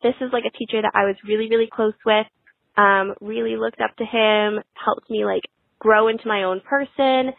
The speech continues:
was a real father figure to me because my dad is definitely very absent. And, um, it's just really weird. Like, it makes me very uncomfortable.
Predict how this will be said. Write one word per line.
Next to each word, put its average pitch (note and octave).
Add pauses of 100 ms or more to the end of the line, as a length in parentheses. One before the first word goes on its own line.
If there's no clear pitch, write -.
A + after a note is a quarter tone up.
(300)
was A3
a G#3+
real A3
father G#3+
figure G#3+
to -
me G#3+
because G3+
my G3
dad F#3
is F#3+
definitely A3
very G#3+
absent. F#3+ (420)
And, G3+ (100)
um, G3 (1200)
it's A#3
just E4+
really G#3 (420)
weird. D4
Like, A3
it -
makes G#3+
me G3
very F3+
uncomfortable. B3